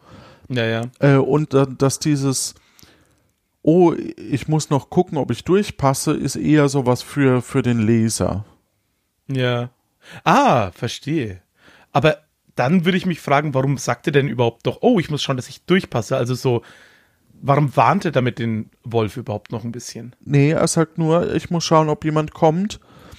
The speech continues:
Speaker 2: und sagt dann, „Aber ess nicht so viel.“
Speaker 1: Ja, genau. Aber er sagt ihm noch, „Ess nicht so viel.“
Speaker 2: Ja, weil der Wolf ist dicker.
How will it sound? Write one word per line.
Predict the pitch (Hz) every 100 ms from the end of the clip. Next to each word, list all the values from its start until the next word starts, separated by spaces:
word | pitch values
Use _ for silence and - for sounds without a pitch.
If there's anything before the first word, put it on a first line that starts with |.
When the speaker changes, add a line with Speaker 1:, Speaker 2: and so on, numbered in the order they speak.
| - _ _
Speaker 2:
und | 147 147 143
sagt | 147 147 - -
dann, | 127 147 147 -
„Aber | 139 147
ess | 143 -
nicht | 123 104
so | 107
viel.“ | 95 - 95 90 - _ _
Speaker 1:
Ja, | - 202
genau. | 311 311 135 107 _
Aber | 156
er | 160
sagt | 220 -
ihm | 208
noch, | 175 -
„Ess | 208 -
nicht | 143
so | -
viel.“ | 123 139 127 - _ _ _ -
Speaker 2:
Ja, | 127
weil | 110 98
der | 92
Wolf | 92 107 156
ist | - - - -
dicker. | 156 101